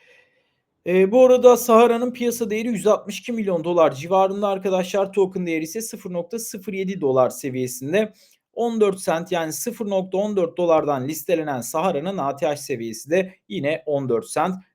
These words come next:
ve şu anda o seviyenin yüzde kırk altı nokta dört altında fiyatlanıyor. Bunu da belirtelim. Evet arkadaşlar, bir videomuzun daha sonuna geldik. Bugün sizlerle birlikte Sahara A I projesini inceledik.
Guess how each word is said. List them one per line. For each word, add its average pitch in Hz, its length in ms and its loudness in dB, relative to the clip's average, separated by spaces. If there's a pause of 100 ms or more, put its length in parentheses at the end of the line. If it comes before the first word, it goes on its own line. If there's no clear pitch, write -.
ve 110 80 -10
şu - 200 0
anda 120 260 0
o 160 120 0
seviyenin 139 400 -6
yüzde 113 360 -10
kırk 160 260 -6
altı 131 300 -2
nokta 131 320 -6
dört 165 220 6 (100)
altında 139 680 2 (180)
fiyatlanıyor. 135 680 0
Bunu 139 220 -2
da 151 280 0 (160)
belirtelim. 127 560 0 (480)
Evet 247 240 2
arkadaşlar, 196 680 4
bir 196 180 -4
videomuzun 180 520 -4
daha 170 180 6
sonuna 160 380 -6
geldik. 160 460 2
Bugün 139 240 -10
sizlerle 156 540 -2
birlikte 139 320 -4
Sahara 170 420 0
A 160 320 0
I 175 120 -6
projesini 143 720 -8
inceledik. 127 560 -6